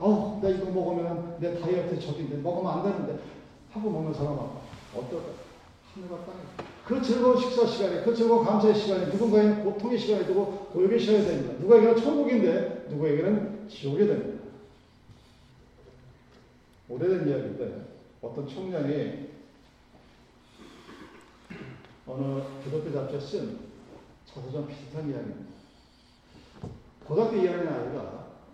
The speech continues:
교회 봉사활동에 참여를 하다가 이제 맹인들만 있는 그곳에 가서, 맹안에 가서 이제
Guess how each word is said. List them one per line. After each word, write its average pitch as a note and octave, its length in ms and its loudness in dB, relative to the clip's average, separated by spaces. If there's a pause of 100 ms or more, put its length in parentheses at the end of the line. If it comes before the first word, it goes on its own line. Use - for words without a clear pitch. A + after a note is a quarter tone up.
(100)
교회 C#3+ 200 -8
봉사활동에 C#3+ 680 -6
참여를 D3 340 -10
하다가 B2+ 460 -10
이제 A#2+ 160 -12 (560)
맹인들만 C3+ 800 -6
있는 A2+ 340 -8 (1600)
그곳에 B2+ 320 -8
가서, A#2 240 -6
맹안에 C3 460 -2
가서 - 420 -8 (500)
이제 A#2 140 -14